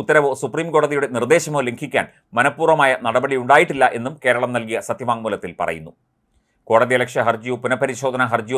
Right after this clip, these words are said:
നിലനിൽക്കുന്നതല്ല. അതുകൊണ്ട് തന്നെ ഇവ പരിഗണനാ ഘട്ടത്തിൽ തന്നെ തള്ളിക്കളയണം. മുസ്ലിങ്ങൾ, പട്ടികജാതി, പട്ടികവർഗ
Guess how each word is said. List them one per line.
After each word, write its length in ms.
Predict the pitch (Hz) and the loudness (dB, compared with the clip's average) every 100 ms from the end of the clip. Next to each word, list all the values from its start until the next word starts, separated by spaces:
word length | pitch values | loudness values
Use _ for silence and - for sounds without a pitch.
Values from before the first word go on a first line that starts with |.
| 120 | -2
നിലനിൽക്കുന്നതല്ല. 680 | 113 131 110 95 90 85 82 - _ _ _ _ - | 0 0 -2 -6 -4 -4 -6 -10 _ _ _ _ -2
അതുകൊണ്ട് 260 | 139 170 170 | 0 4 4
തന്നെ 140 | 165 170 143 | 4 2 2
ഇവ 100 | 165 147 | 2 4
പരിഗണനാ 400 | 139 156 170 175 | 2 2 2 0
ഘട്ടത്തിൽ 300 | 147 135 143 127 | 0 -4 -4 -2
തന്നെ 140 | 123 113 107 | -4 -2 -2
തള്ളിക്കളയണം. 520 | 107 101 82 78 76 _ _ _ - | -2 -2 -6 -8 -12 _ _ _ -12
മുസ്ലിങ്ങൾ, 380 | 147 - 180 190 190 | -8 -2 0 0 2
പട്ടികജാതി, 500 | 147 147 156 147 156 156 | 0 2 6 6 6 2
പട്ടികവർഗ 500 | 139 139 143 135 | 2 2 4 4